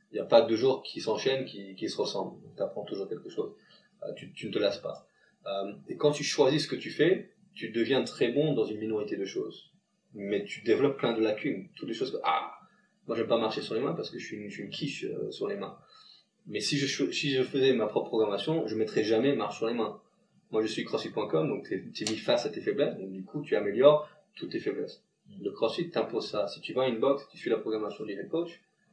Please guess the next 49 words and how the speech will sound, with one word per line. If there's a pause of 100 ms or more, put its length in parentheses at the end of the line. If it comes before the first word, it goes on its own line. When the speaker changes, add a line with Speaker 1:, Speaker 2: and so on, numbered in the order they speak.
(120)
Speaker 1:
euh, (100)
tu
vas
améliorer
tes
faiblesses.
Donc,
tu
vas
devenir
un
meilleur
être
humain, (120)
tout
court. (560)
Euh, (440)
donc,
tu
as
des
résultats. (440)
Et
les
raisons
pour
lesquelles
les
gens,
ils
résilient,
c'est,
ils
parlent
à
personne, (320)
ils
font
toujours
la
même
chose, (100)
ils
apprennent
plus
rien, (500)
ils
se
lassent,